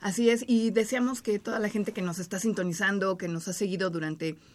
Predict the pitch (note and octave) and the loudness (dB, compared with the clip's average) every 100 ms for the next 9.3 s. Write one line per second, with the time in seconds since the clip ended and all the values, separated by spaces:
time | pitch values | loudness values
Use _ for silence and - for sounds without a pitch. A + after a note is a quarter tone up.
0 | - - G3+ - G3 F3 G3+ G3+ G3 F#3 | -16 -4 -2 -2 -4 -2 -4 -2 -2 -2
1 | G3 A#3 A#3 A#3 B3+ A#3 A#3 A#3+ C#4 D4+ | -2 -2 0 2 0 0 -2 -2 -4 -2
2 | A3+ A3 G#3 F#3+ F#3 F#3 G3+ G#3+ A3 A3 | -2 0 0 -2 -4 -4 -4 -2 -2 -2
3 | - - G#3 G#3 G3+ A3 A#3 A#3 B3 B3 | -6 -4 0 0 0 0 2 2 0 -2
4 | F#3 G3 F#3+ G#3 G#3+ F#3+ F#3 F3+ G#3+ G#3 | -6 -4 -2 0 0 -2 -4 0 2 2
5 | G#3+ G#3+ - - - F#3 F3 G3+ G#3 F3 | -2 -8 -14 -20 -6 -4 -2 0 0 0
6 | F3+ F3 G#3+ A#3 A#3+ A#3+ - - _ F#3 | -2 -2 0 2 2 0 -12 -20 _ -8
7 | E3+ G3 F#3+ F#3 G3 F#3+ F#3 F3+ F#3 F3+ | -2 -2 -2 -2 -2 -2 -2 -2 -4 -4
8 | F#3+ - B3 A#3 A#3+ B3 - - _ - | -8 -6 -6 -4 -2 -4 -6 -20 _ -8
9 | F#3+ F#3+ | -6 -4